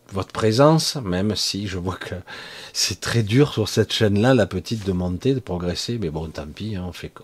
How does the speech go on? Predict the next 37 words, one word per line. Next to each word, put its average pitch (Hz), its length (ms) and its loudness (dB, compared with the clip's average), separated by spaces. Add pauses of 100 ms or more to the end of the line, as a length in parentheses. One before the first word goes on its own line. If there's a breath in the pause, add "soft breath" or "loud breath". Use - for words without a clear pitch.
(160)
avec 82 140 -16
ce - 140 -10
qu'on 78 200 -8
a. 104 180 -4 (1080 loud breath)
Euh, 95 440 2
c'est - 160 -10
pour - 120 -6
ça 131 80 4
que 113 60 4
je 101 40 0
voulais 95 180 2
la 92 120 2
développer 104 480 2
au 120 80 6
moins 113 180 6
au 107 100 4
même 104 240 4
niveau 101 320 2
que 120 120 -4
l'autre, 165 280 4
mais 90 220 -4
il 82 60 -6
faut - 160 -12
croire 82 520 -4
que, - 120 -12
en 71 320 -14
fait, - 340 -10
euh, 69 80 -8 (440 loud breath)
le 90 140 0
noyau 120 360 6
dur 107 340 2
des 90 180 2
gens 98 440 0
qui - 200 -12
me 90 80 -2
suivent, 90 440 -6
euh, 69 200 -10